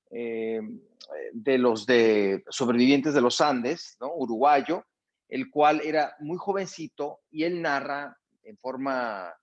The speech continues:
excelsa cómo aterriza, eh, el, la, el avión en, en los Andes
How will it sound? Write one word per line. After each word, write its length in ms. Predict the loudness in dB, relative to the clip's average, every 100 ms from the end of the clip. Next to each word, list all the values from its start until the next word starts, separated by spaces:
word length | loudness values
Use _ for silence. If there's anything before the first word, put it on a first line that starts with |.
| _ _ -14
excelsa 760 | -14 0 2 2 0 -6 -6 _
cómo 560 | -4 -2 0 0 0 -4
aterriza, 920 | -6 -8 -4 -4 -4 -4 -4 -4 -10 _ _ _ -12
eh, 300 | -8 -6 -8 _ _ _
el, 380 | -12 -12 -8 -2
la, 140 | 0
el 200 | 0 0
avión 500 | 0 2 4 4 2
en, 220 | -2 -6
en 240 | -8 -8 -8
los 240 | -10 -8
Andes 600 | -4 -2 0 0 -2 -10